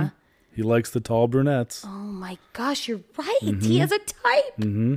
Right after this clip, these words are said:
Speaker 2: At least they're brunette. Like, Dominic is totally into, like, blonde, super,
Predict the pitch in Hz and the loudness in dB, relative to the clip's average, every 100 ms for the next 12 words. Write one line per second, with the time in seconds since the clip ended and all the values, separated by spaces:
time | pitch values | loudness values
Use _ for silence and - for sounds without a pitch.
0 | - _ _ _ _ _ _ _ _ _ | -4 _ _ _ _ _ _ _ _ _
1 | - - 311 311 277 214 202 175 165 190 | -14 -4 -2 0 0 0 0 0 -2 -4
2 | 180 - 196 240 262 254 226 - 220 233 | -4 -4 -2 0 -2 -2 -6 -6 -4 -2
3 | 220 214 208 175 175 - _ _ - 185 | -4 -6 -6 -8 -8 -18 _ _ -16 -10
4 | 196 202 202 202 208 208 208 _ _ _ | -4 -2 0 0 0 -2 -6 _ _ _
5 | _ _ _ _ _ _ _ - - - | _ _ _ _ _ _ _ -14 -8 -2
6 | 247 247 233 202 | -2 0 -2 -2